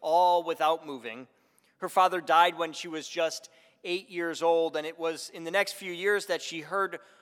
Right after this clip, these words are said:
of the missionaries serving in India. At eighteen, she left her home to join the Sisters of Loreto in Ireland to learn English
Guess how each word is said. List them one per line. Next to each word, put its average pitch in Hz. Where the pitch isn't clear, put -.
of 170
the 185
missionaries 202
serving 190
in 151
India. 127
At 160
eighteen, 175
she 185
left 190
her 180
home 175
to 165
join 160
the 147
Sisters 185
of 139
Loreto 165
in 151
Ireland 190
to 170
learn 139
English 208